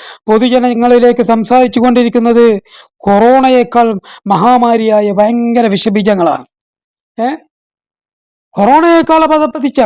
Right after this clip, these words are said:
കൊറോണയേക്കാൾ വലിയ മഹാമാരി, അതാണ് ഇവർ സംസാരിച്ചു കൊണ്ടിരിക്കുന്നത്. കൊറോണയെ ഭയക്കുന്നതിനേക്കാൾ കൂടുതൽ ഈ വിഷബീജത്തെ ഭയക്കേണ്ടതുണ്ട്.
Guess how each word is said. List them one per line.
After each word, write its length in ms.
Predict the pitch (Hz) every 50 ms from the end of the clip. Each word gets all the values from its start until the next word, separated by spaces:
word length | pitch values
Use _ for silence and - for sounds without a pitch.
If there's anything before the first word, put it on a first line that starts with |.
| 202 -
കൊറോണയേക്കാൾ 680 | 202 208 247 277 302 311 311 320 - - - 294 320 330 330
വലിയ 240 | 311 311 285 294 294
മഹാമാരി, 580 | 262 277 247 254 262 247 254 240 208 190 165 147 - _ _ _ _ _ _ _ _ _ _ _ _ _ _ _
അതാണ് 260 | - 226 233 240 240 226
ഇവർ 140 | 214 220 202 - 208
സംസാരിച്ചു 400 | 208 190 190 208 208 196 - 208
കൊണ്ടിരിക്കുന്നത്. 540 | 190 180 185 175 170 170 165 156 139 131 127 - _ _ _ _ _ _ _ _ _ _ _ _ _ -
കൊറോണയെ 520 | - 180 180 190 208 226 233 233 233 226 214
ഭയക്കുന്നതിനേക്കാൾ 760 | 185 202 208 208 208 226 208 220 220 214 214 208 - 214 202 -
കൂടുതൽ 300 | 202 196 202 196 202 196 185 175 - _ _ _ _ _ _ _ -
ഈ 100 | 196 202 208
വിഷബീജത്തെ 600 | 185 190 - - 220 208 196 202 202 - 202 185
ഭയക്കേണ്ടതുണ്ട്. 800 | 175 185 190 185 - - 190 185 175 180 175 170 165 160 165